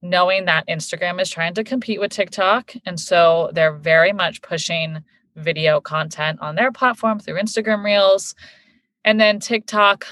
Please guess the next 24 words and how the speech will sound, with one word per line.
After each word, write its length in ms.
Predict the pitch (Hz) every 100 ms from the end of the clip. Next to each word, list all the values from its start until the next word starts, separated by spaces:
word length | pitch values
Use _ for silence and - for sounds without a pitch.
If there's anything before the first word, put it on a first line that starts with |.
| -
obviously 760 | 190 190 190 180 208 196 185 180 165 _ _ _ - - -
knows 400 | 190 185 180 170
they've 140 | 185
kind 220 | 165 175
of 80 | 175
created 300 | 160 180 175
this 160 | 170 165
sweet 240 | - 175
spot 420 | - - 165 -
for 180 | - 160
creators. 840 | - - 240 247 220 202 196 185 -
And 720 | - 180 175 170 170 165 160 - _ _ _ _
so 220 | - 185
brands, 580 | 170 185 196 190 185 -
I 80 | 180
mean, 240 | 175 175 -
every 220 | 208 240
single 260 | 240 220 196
brand 200 | 180 170
partnership 460 | 170 170 170 175 170
we 80 |
get, 300 | 165 160 160 -
they 160 | 165 165
want 360 | 160 165 160